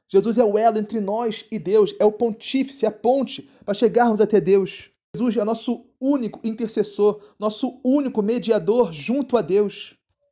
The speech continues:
Não existe intercessão, não existe mediação sem Jesus, meus irmãos. E por que só Jesus, meus irmãos? Porque só Jesus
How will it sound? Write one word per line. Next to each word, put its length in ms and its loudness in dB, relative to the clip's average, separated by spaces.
Não 60 4
existe 540 -2
intercessão, 680 -4
não 100 -4
existe 420 -4
mediação 640 -2
sem 260 -6
Jesus, 400 -2
meus 180 -8
irmãos. 440 -14
E 80 -4
por 180 -2
que 120 -4
só 140 0
Jesus, 320 -2
meus 180 -6
irmãos? 440 -14
Porque 300 -2
só 440 -2
Jesus 640 -6